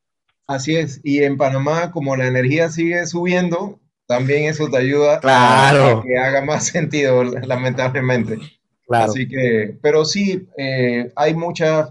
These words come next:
Speaker 1: eh, familias de clase media, empresas que se están metiendo en el tema solar y lo están haciendo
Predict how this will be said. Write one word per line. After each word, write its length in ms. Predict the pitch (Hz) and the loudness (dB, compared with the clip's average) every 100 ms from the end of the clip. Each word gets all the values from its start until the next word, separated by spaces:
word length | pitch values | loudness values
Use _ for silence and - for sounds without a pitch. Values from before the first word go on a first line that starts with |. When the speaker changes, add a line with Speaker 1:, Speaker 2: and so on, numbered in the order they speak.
| - | -6
Speaker 1:
eh, 640 | 123 120 113 113 110 110 110 - | -6 -2 0 0 0 0 -2 -4
familias 580 | 131 147 147 151 143 | -4 -2 -2 0 0
de 200 | 127 120 | -2 -4
clase 360 | 117 135 131 131 | -4 -4 -2 -2
media, 760 | 139 147 147 143 139 143 135 - _ - | 0 2 2 2 2 2 -2 -14 _ -14
empresas 640 | 113 113 147 147 151 143 | -10 -2 0 0 -2 -10
que 140 | 127 123 | -8 -8
se 120 | 123 | -8
están 580 | 123 139 143 151 143 - - | -4 -2 -2 -6 -10 -16 -8
metiendo 480 | 127 127 143 147 143 | -6 -2 -2 -2 -2
en 80 | |
el 40 | 131 | -2
tema 220 | 139 143 | -4 -4
solar 500 | - 135 135 131 135 | -4 -2 0 -2 -4
y 80 | 135 | -6
lo 100 | 131 | -4
están 180 | 127 139 | -2 -2
haciendo 600 | 147 151 151 151 156 156 | -2 -2 -2 -2 -4 -8